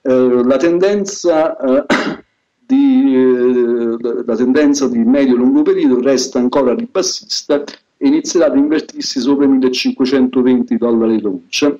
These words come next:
Attualmente, eh, <coughs> eh, l'oro veleggia in un range che oscilla tra milleduecentosettanta dollari l'uncia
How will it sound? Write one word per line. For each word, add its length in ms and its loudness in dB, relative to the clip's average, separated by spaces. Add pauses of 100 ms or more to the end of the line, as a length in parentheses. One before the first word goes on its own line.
(380)
Attualmente, 1000 0
eh, 560 2
<coughs> 720 -6
eh, 400 0
l'oro 560 2
veleggia 580 0 (120)
in 240 2
un 320 2
range 480 0
che 340 0
oscilla 480 -2
tra 200 0
milleduecentosettanta 1200 0
dollari 420 0
l'uncia 540 0